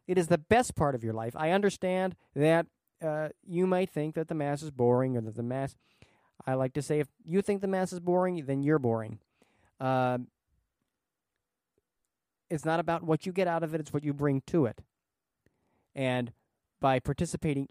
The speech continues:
in the Mass and understanding that Jesus Christ is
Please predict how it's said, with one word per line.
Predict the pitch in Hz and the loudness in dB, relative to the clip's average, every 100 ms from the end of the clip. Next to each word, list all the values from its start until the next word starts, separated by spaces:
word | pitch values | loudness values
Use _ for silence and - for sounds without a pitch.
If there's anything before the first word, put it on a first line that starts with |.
| - | -4
in | 196 214 | -2 0
the | 196 | 0
Mass | 135 127 131 - _ _ _ _ | -2 -2 -4 -8 _ _ _ _
and | 147 | 2
understanding | 156 147 - 190 185 | 4 4 2 0 0
that | 135 131 | -2 -2
Jesus | 175 165 151 | -2 -2 -2
Christ | - 175 165 - | -4 -2 -2 -4
is | 123 | -10